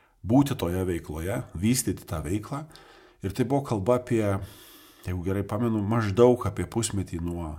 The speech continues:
tos dienos, kuomet planavom sukirst rankom.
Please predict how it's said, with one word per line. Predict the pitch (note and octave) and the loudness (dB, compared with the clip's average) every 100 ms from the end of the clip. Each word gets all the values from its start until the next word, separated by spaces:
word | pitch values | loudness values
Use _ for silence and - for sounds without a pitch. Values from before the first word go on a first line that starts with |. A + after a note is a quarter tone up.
| - - | -12 0
tos | G2+ F#2 | 2 2
dienos, | E2+ F2+ B2 - | 0 0 -2 -2
kuomet | G2+ F#2+ - | -4 -4 -2
planavom | G#2 G2 G2+ F#2 | 0 4 4 2
sukirst | D#2 F2 - D#2 - | -2 -6 -6 -6 -6
rankom. | D#2 D2+ - | -6 -8 -10